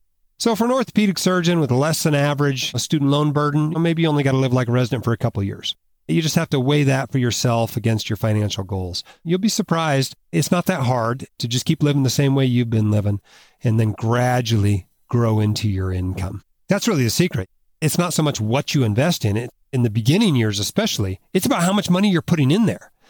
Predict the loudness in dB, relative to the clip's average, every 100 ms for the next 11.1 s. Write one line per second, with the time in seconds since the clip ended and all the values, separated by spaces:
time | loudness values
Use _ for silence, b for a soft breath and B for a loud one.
0 | b b -2 2 2 2 2 2 2 0
1 | -2 -2 0 0 0 -2 -2 -2 0 2
2 | 0 -2 -2 0 0 0 0 0 0 0
3 | 0 0 0 0 0 -2 0 0 0 -2
4 | 0 2 2 2 2 2 2 2 0 0
5 | 2 2 2 0 0 0 0 -2 -4 -2
6 | -2 -2 -4 0 0 0 -2 -6 -6 -4
7 | -2 0 0 0 0 0 0 -2 -2 0
8 | 0 0 -2 -2 -2 0 0 -2 -4 -2
9 | -2 0 0 2 2 2 0 -2 -10 _
10 | -6 -4 -2 -2 -2 -6 -10 -12 -12 -12